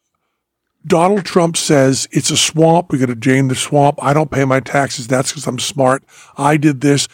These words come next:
It's all set up. It's all a setup. There's all stuff working behind the scenes. I am a scumbag, but I'm your scumbag.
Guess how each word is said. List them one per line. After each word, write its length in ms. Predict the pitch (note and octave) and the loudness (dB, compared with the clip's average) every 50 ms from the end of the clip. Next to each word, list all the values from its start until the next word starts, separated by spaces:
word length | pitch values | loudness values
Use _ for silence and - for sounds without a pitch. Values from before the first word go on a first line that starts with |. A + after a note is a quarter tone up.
| _ _ _ | _ _ _
It's 180 | - A#2 - | -4 0 2
all 220 | D#3 D3+ D3+ E3 D3 | 2 4 4 2 2
set 300 | - - - D3+ C#3+ C3 | 0 0 2 2 2 4
up. 240 | C3 C3+ C3+ - _ _ _ | 2 0 0 -4 _ _ _
It's 200 | _ D3+ A#2+ - | _ -4 0 2
all 240 | E3 D#3+ D#3 D#3+ D#3+ | 2 4 4 4 2
a 60 | D#3 | 0
setup. 480 | - - - D3+ C#3+ C3+ C3 C3+ - _ _ _ _ _ _ | 0 0 0 2 2 4 2 0 0 _ _ _ _ _ _
There's 240 | - C#3+ C#3+ A2+ B2 | -4 -2 0 2 2
all 180 | D3 D#3 E3+ | 2 2 2
stuff 300 | C#3+ - - E3 C#3+ - | 0 0 0 0 0 2
working 240 | D#3+ D#3 C3 C3+ C#3+ | 0 0 0 0 -2
behind 360 | C#3 C#3 B2 C3+ C#3 C#3+ C#3 D3 | -2 0 0 0 0 2 0 -2
the 120 | G3+ D4 - _ - | -2 -4 -10 _ -10
scenes. 500 | - - D#3 D3 C#3 C3+ C3+ C3+ - - - - - _ _ - | -4 -2 0 2 2 2 0 0 -2 -6 -10 -14 -20 _ _ -2
I 240 | D3 D3 D3 D#3 E3 | 0 2 2 2 2
am 160 | E3+ D#3+ D#3 | 0 0 0
a 40 | D3+ | 0
scumbag, 680 | - - - F3 D#3+ D3+ C#3+ C3+ C#3 C3+ C3+ C3+ C#3 - - - - _ _ | -2 -2 -2 0 0 0 2 2 2 4 4 2 0 -2 -6 -16 -20 _ _
but 120 | - C#3 | 0 2
I'm 180 | C3+ C3+ C#3 C#3 | 2 2 2 2
your 200 | C#3 C#3+ D#3 D3+ | 4 4 4 2
scumbag. 720 | - - - C#3+ B2+ B2+ C3 A#2+ B2+ B2 B2 B2 B2 A#2+ | 2 0 0 0 0 0 2 2 2 2 2 0 0 -2